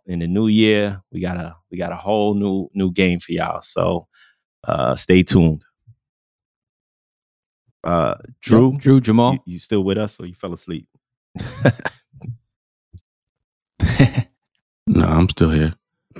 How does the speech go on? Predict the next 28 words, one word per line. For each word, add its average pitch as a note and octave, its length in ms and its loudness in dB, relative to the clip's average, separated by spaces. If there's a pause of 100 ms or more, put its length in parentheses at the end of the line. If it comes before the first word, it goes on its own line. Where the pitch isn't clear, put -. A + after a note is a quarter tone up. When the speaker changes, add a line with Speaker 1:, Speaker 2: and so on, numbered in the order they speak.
(240)
Speaker 3:
No, G#2+ 280 4
you A2 120 2
know, G#2 400 0
um, G2 520 -4 (180)
this G2 200 -6
year G#2 160 0
was F#2 140 -4
a E2+ 80 -10
great F2+ 280 -14
year F2+ 320 -12
doing F2 280 -12
this. E2+ 400 -8
I E2+ 80 -2
had E2 100 2
a E2 40 2
lot E2+ 200 2
of E2 80 0
fun E2+ 220 0
with E2+ 180 -2
you D#2+ 60 -2
guys. E2 480 0 (680)
You F2+ 80 -4
know, E2+ 80 0
I F2 260 -2
had F2 100 0
even E2+ 240 0
more F#2+ 240 4
fun E2+ 480 -2